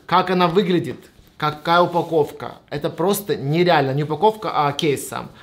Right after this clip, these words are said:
Он просто супер-супер-супер. И за восемнадцать теней пятьдесят четыре доллара. Тут упаковка только стоит, мне кажется, реально <laughs> сорок долларов минимум. Так что я бы сказал, что мне она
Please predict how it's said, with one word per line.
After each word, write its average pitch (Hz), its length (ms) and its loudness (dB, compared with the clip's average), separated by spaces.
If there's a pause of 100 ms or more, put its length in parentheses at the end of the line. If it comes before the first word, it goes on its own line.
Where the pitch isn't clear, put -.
(160)
Он 147 160 0
просто 220 580 0
супер-супер-супер. 185 1300 -4 (160)
И 208 500 2
за 151 140 0
восемнадцать 185 600 0
теней 196 580 0 (800)
пятьдесят 165 520 0
четыре 165 420 -2
доллара. 175 600 2 (340)
Тут 156 180 -4
упаковка 170 600 0
только 143 200 -4
стоит, 127 220 -8
мне 127 100 -8
кажется, 117 300 -6
реально 123 300 -2 (180)
<laughs> - 200 -18
сорок 156 440 4
долларов 139 380 2
минимум. 135 520 -2 (200)
Так 175 220 0
что - 140 -2
я 175 220 4
бы 196 100 -4
сказал, 196 280 -2
что - 640 0 (480)
мне 165 200 4
она 180 120 6